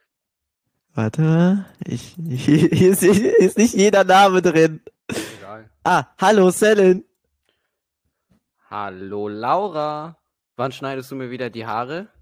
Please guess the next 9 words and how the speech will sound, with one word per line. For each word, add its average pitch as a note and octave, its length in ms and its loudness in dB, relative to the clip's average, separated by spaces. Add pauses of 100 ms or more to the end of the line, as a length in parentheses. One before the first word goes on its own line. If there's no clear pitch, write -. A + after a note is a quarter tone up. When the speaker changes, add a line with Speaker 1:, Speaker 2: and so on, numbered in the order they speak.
Speaker 2:
Ich A#2+ 140 -14
bin - 180 -2
echt - 220 -2
ein D#3 60 -6
bisschen D3+ 260 -12
unzufrieden B2 640 -14
tatsächlich G#2+ 800 -20
<laughs> - 60 -20
gewesen B2 680 -16